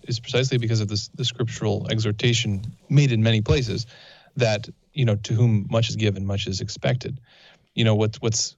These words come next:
so scary about this list, as you said, it's not directed to, to pagans. Um, I mean, it's directed to everyone in one sense, but indifference is a much greater sin to the degree that you're,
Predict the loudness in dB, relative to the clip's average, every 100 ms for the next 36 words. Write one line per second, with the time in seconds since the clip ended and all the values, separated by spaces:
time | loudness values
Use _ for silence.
0 | _ -10 -4 -4 -2 0 0 2 0 -2
1 | -4 -4 -2 -2 -2 -4 -2 0 0 -2
2 | -6 -2 -2 -2 -10 -4 -2 -2 -4 -6
3 | -8 -10 -12 -2 2 2 0 -2 -4 -6
4 | _ _ _ _ _ -2 0 0 -2 0
5 | 2 2 0 -2 2 0 2 -2 -2 0
6 | 2 2 2 0 -2 -2 -2 -2 -2 2
7 | 4 4 2 -2 -6 -8 -10 _ _ _
8 | _ _ _ _ -2 2 0 -2 _ _
9 | _ _ _ _ 2 4 6 4 0 -2
10 | -2 -2 -2 2 2 0 0 2 0 0
11 | 2 2 2 -2 0 0 2 2 2 0
12 | 0 0 0